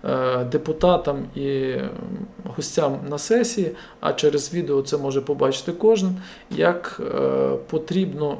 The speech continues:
який механізм, який алгоритм заміни або повірки, е, водяних лічильників. Адже, мабуть, ви всі знаєте,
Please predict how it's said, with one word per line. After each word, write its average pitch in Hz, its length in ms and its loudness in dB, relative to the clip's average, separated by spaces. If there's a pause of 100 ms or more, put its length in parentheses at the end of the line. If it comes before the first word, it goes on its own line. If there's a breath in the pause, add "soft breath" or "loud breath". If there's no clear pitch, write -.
(200)
який 156 280 0
механізм, 165 560 2
який 165 300 -4
алгоритм 160 500 4 (460 loud breath)
заміни 165 580 4
або 147 180 2
повірки, 180 760 -2
е, 143 280 4
водяних 156 480 0
лічильників. 123 580 -2 (220)
Адже, 170 420 0
мабуть, 160 300 -2
ви 147 80 -4
всі 151 200 -4
знаєте, 196 440 0